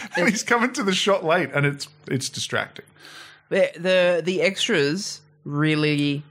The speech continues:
Speaker 1: The dialogue.
Speaker 2: let it down. The dialogue is terrible,
Speaker 1: They've got
Speaker 2: but
Speaker 1: one line, and they just
Speaker 2: but
Speaker 1: butcher
Speaker 2: the
Speaker 1: it.
Speaker 2: But they're all, like, I don't know, friends of someone. I don't know. They,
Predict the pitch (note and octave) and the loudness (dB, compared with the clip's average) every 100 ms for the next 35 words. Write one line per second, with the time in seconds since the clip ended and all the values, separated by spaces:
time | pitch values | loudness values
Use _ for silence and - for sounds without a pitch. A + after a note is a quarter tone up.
0 | - B2+ B2+ B2+ A#2+ C3+ C3+ G#2 G2 - | -4 0 0 2 2 2 2 0 -4 -2
1 | E3 D#3+ E3+ - D#3 D3 D3 D3 E3 F#3 | 0 2 2 0 2 2 2 -2 -2 2
2 | F3+ G#3+ G#3 E3+ D#3+ - E3+ D3 D#3 D#3+ | 4 4 2 0 -4 -4 0 2 2 2
3 | D3 - A#3+ A#3 G3+ B3 C#4 F3 D#3+ D#3 | 0 2 2 2 2 2 2 2 2 0
4 | D#3 - B2 G3 F#3+ A3 B2+ F2+ F3 F#3+ | -2 -4 0 2 2 0 0 -2 -4 -2
5 | F#3+ F#3+ E3+ F#3+ G3 F#3+ E3 - - D#3+ | 0 2 2 2 2 2 0 -4 -4 2
6 | D3+ D3 - - - - _ _ _ _ | 2 2 -2 -12 -16 -20 _ _ _ _
7 | _ _ _ _ _ _ D3+ D#3 C#3 C#3+ | _ _ _ _ _ _ 0 2 2 2
8 | C#3+ D3 - D3 D3 D3 C#3+ C#3 C3+ - | 0 -4 -4 0 2 2 0 -4 -6 -4
9 | C#3+ C#3+ C3+ C3+ F3 E3 E3+ D3 C#3 C#3 | -2 0 0 -2 -2 2 2 2 0 0
10 | C3 D3+ E3+ D#3+ | -2 2 2 2